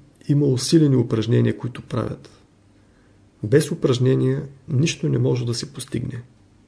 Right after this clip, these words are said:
Мислите ли, че онзи шивач може да стане шивач, ако не шие? Или онзи цигулар? Или онзи ученик?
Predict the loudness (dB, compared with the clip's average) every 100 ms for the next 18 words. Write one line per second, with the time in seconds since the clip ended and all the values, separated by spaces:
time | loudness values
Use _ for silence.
0 | _ _ _ _ _ _ -20 _ _ _
1 | _ _ _ _ _ -4 -2 -2 0 0
2 | 2 4 2 2 0 0 -2 -2 -8 -10
3 | -16 _ _ _ -4 0 0 -2 -4 -2
4 | 0 0 -2 -2 -2 -4 -10 -10 -6 -4
5 | -4 -4 -4 -6 -12 _ _ _ _ _
6 | _ _ _ _ -2 2 2 2 2 2
7 | 0 -4 -2 0 0 -2 -6 -18 _ _
8 | _ _ -20 _ _ _ _ -10 -4 0
9 | 0 0 2 2 2 -2 -4 -6 -8 -16